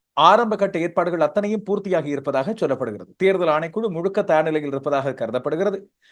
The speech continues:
வாக்கு பெட்டிகள் இப்பொழுது அந்தந்த தேர்தல் வாக்களிப்பு நிலையங்களுக்கு அனுப்பி வைக்கப்பட்டுள்ளது. இதை பற்றி ஒரு முழுமையான தொகுப்பு ஒன்றை இன்றைய நாளில் அவதானிக்கலாம். இதே வேளையிலே மிக முக்கியமான ஒரு அறிவித்தல் இன்றைய நாளின் செய்திகள் ஆரம்பத்திலேயே உங்களுக்கு சொல்லிவிடுகிறேன். தொழில் தருணர்களுக்கு ஒரு முக்கியமான அறிவித்தல் ஒன்றை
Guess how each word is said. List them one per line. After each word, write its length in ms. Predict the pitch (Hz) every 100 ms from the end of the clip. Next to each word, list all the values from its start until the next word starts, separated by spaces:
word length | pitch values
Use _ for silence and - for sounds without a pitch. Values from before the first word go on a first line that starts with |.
| _ -
வாக்கு 400 | 190 233 - 220 180
பெட்டிகள் 340 | - 170 185 226 -
இப்பொழுது 260 | 165 180 214 - 160
அந்தந்த 360 | 190 202 190 175 151 - _ -
தேர்தல் 360 | 202 190 180 156
வாக்களிப்பு 440 | 147 185 202 185 160
நிலையங்களுக்கு 420 | 143 139 170 202
அனுப்பி 180 | 139 127
வைக்கப்பட்டுள்ளது. 460 | 117 104 - 87 - 170
இதை 120 | 202
பற்றி 220 | 202 214
ஒரு 140 | 220 180
முழுமையான 380 | 160 185 185 165
தொகுப்பு 220 | 156 143 147
ஒன்றை 120 | 135
இன்றைய 180 | 123 123
நாளில் 180 | 117 104
அவதானிக்கலாம். 480 | 104 123 127 175 196
இதே 100 | 160
வேளையிலே 220 | 170 180 180 175 _ _
மிக 220 | 147 226
முக்கியமான 500 | 226 196 190 175 170 147
ஒரு 100 | 139
அறிவித்தல் 400 | 147 156 208 214 -
இன்றைய 300 | 147 151 147
நாளின் 240 | 151 165 165
செய்திகள் 360 | 156 156 160 156 - 123
ஆரம்பத்திலேயே 460 | 147 147 139 143 135
உங்களுக்கு 260 | 123 123 131
சொல்லிவிடுகிறேன். 540 | 127 139 139 156 175 _ _ _ -
தொழில் 320 | 220 262 285 214
தருணர்களுக்கு 640 | 170 165 147 151 175 240
ஒரு 100 | 185 151
முக்கியமான 440 | 151 208 202 185 147
அறிவித்தல் 340 | 156 165 151
ஒன்றை 140 | 139